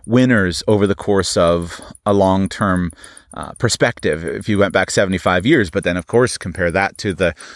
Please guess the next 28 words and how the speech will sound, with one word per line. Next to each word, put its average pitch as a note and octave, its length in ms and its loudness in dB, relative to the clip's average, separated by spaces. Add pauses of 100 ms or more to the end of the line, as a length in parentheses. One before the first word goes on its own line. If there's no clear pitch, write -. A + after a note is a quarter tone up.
(120)
performance G#2+ 540 0
of F#2+ 100 2
the G2 120 2
Investment G#2 440 -2
Company G#2 320 -4
of F2 80 -6
America G2 400 0
mutual A#2+ 360 2
fund F2+ 260 -2
and E2 80 -6
how G2+ 100 0
much F#2+ 200 -4
better F#2+ 280 2
it C3 100 -4
was. D#2 320 -6 (380)
And B2+ 120 -2
so D3 100 4
I E3+ 80 4
absorbed B2 400 2
the A2+ 120 2
idea F#2+ 480 0
that, G#2 280 0
well, C#3+ 300 -2
I B2+ 180 2
can't A#2+ 260 -4
beat G#2+ 180 -4
the A2+ 80 -4
market, F#2 480 -4